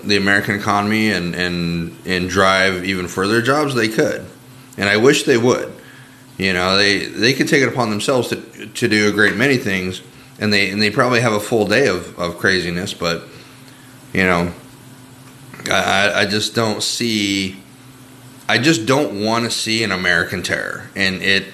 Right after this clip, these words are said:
it can happen in our lives. You think it's gonna be a civil war? It's not. It's not gonna be, it's not gonna even be close to a civil war. It's not gonna even be close to a, um,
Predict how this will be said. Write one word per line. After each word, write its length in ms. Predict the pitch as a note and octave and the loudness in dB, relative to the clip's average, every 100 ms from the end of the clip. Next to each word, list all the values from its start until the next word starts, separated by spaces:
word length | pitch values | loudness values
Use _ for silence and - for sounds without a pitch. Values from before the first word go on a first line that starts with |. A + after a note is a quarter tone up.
| - | -2
it 340 | G2 G2 - | 2 2 0
can 300 | - B2 A#2+ | -4 0 0
happen 280 | A#2+ G#2+ G#2 | 0 -2 -2
in 60 | G2 | -2
our 120 | F#2 | -2
lives. 300 | F2+ D#2+ - - - - | -2 -6 -10 -14 -18 -2
You 120 | - | 2
think 400 | F3 F#3 D#3+ - - - - - - - | 4 4 0 -4 -14 -20 -20 -20 -20 -4
it's 160 | B2 A#2+ | 0 2
gonna 160 | C3+ | 2
be 120 | A#2 A2+ | 4 4
a 80 | |
civil 320 | G#2+ C#3 A2+ G#2 | 2 2 2 0
war? 300 | F#2+ A2+ B2 | 2 2 4
It's 300 | F#2+ F2+ - | 2 -4 -8
not. 500 | E2+ G2 A2 - - - - | -4 -2 -2 -4 -12 -20 -8
It's 200 | G#2 - | -8 -4
not 220 | A2 B2 | -4 -4
gonna 140 | B2+ A2 | -4 -4
be, 100 | A2 | -4
it's 100 | A2+ | -2
not 220 | A#2 G#2+ | -2 0
gonna 140 | A2+ | 0
even 200 | G2+ G2 | 0 0
be 120 | F#2 | -4
close 380 | F#2 - G2 F2 - | -6 -2 -2 -2 -4
to 80 | F2 | -6
a 60 | |
civil 280 | D#2+ F2 D#2 | -4 -6 -6
war. 400 | D#2 D#2+ F2 G2+ - - - - | -6 -4 -4 -4 -12 -18 -14 -2
It's 160 | A2 | 0
not 160 | B2+ B2+ | 2 2
gonna 120 | B2+ | 2
even 240 | A2 G#2+ G2+ | 2 0 0
be 120 | F#2 | -4
close 520 | - - G#2 G#2 G2+ | -4 0 2 2 -2
to 260 | - A2 F#2+ | -2 0 2
a, 400 | F2 E2 E2 - - - - - - - - | 2 0 -4 -10 -20 -20 -20 -20 -18 -12 -6
um, 680 | F#2+ F2+ E2+ D#2+ D#2 D#2 | -2 -2 -4 -6 -10 -14